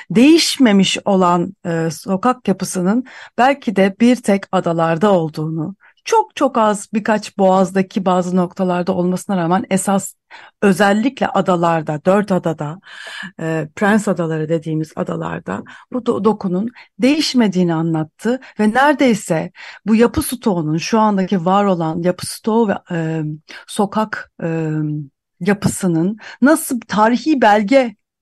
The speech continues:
halinde bize aktarılmış olduğunu söyledi. E, şimdi biraz bu, isterseniz bu, e, sokak yapısı nasıl? E,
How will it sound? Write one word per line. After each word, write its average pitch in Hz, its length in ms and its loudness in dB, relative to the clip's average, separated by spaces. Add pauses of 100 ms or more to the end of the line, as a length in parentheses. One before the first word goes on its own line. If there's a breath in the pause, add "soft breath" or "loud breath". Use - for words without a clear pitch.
halinde 208 720 2 (280 loud breath)
bize 226 420 2
aktarılmış 269 600 2
olduğunu 190 360 2
söyledi. 170 400 0 (400 loud breath)
E, 208 140 2
şimdi 311 280 0
biraz 427 340 2
bu, 285 280 0
isterseniz 339 720 0 (260 loud breath)
bu, 311 260 4 (200)
e, 208 400 0 (120)
sokak 285 480 0
yapısı 294 640 2
nasıl? 202 480 2 (480 loud breath)
E, 180 180 0